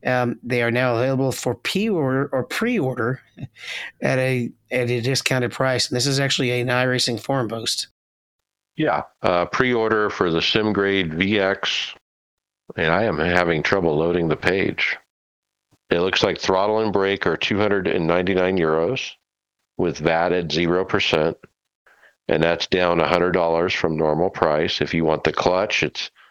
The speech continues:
Speaker 2: uh, to go with and have all three, it's four hundred thirty-five euros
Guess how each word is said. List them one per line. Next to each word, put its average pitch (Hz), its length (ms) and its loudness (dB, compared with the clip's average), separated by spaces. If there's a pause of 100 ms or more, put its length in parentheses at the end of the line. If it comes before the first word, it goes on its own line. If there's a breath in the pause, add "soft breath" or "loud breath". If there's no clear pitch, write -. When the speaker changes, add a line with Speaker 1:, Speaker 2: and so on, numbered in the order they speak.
(400 soft breath)
Speaker 2:
uh, 76 500 0 (260)
to 92 100 0
go 87 180 0
with 82 280 -2
and 90 160 2
have 85 200 2
all 82 160 2
three, 117 440 -2
it's 95 160 -2
four 98 240 0
hundred 90 280 0
thirty-five 107 460 0
euros 92 500 0